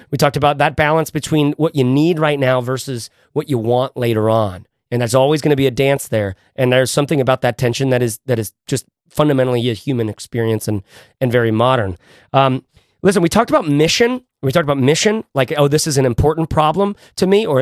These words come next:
uh, like, even if it's an insignificant sort of thing, it's a, it doesn't have to be, like, globally recognized as an important thing, but just a sense of, like, "I want to help here. I see people struggling here. I want to help it." Um, that's a one way in, one avenue into looking for some senses of, like,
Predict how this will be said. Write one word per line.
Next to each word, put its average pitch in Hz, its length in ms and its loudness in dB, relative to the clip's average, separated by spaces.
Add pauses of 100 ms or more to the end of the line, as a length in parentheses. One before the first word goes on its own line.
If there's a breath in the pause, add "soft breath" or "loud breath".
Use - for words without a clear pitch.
uh, 151 100 -2
like, 143 160 -4
even 170 180 2
if 175 80 0
it's 139 120 -6
an 131 160 -6
insignificant 175 680 -2
sort 123 140 -6
of 104 80 -8
thing, 113 100 0
it's 107 140 -4
a, 131 100 -2
it 131 80 -4
doesn't 170 160 0
have 170 140 -2
to 151 80 -6
be, 151 180 -2 (280 loud breath)
like, 143 160 0
globally 151 600 2
recognized 143 400 0
as 123 100 0
an 117 40 0
important 120 320 -2
thing, 165 140 0
but 120 80 -6
just 117 180 -8
a 120 80 -8
sense - 300 -4
of, 131 80 -6
like, 113 220 -2 (220 loud breath)
"I 139 100 -2
want 139 160 0
to 139 80 -2
help 120 360 -2 (140)
here. 110 500 -4
I 131 60 -2
see 135 280 -2
people 135 320 -8
struggling 151 480 -2
here. 180 240 -4
I 135 40 -8
want 120 160 -6
to 107 80 -12
help 110 300 -8
it." - 140 -12 (460 soft breath)
Um, 113 380 -2 (160)
that's 147 480 -2
a 160 40 2
one 160 480 0
way 175 520 0
in, 165 320 0
one 156 160 2
avenue 156 420 0
into 160 340 0
looking 151 360 -4
for 156 100 -4
some 147 240 -4
senses 143 400 -4
of, 127 140 -6
like, 117 240 -4